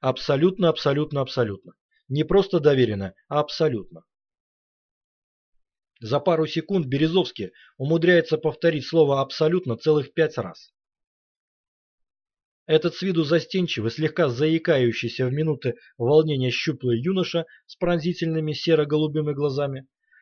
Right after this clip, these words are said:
казалось, был создан исключительно для того, чтобы прислуживать своему мессиру и таскать за ним саквояж. От него никогда не исходило чувство опасности.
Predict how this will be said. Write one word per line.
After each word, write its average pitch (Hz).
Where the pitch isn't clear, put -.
казалось, 165
был 170
создан 123
исключительно 127
для 113
того, 156
чтобы 151
прислуживать 160
своему 139
мессиру 123
и 151
таскать 160
за 147
ним 139
саквояж. 104
От 143
него 185
никогда 180
не 127
исходило 147
чувство 139
опасности. -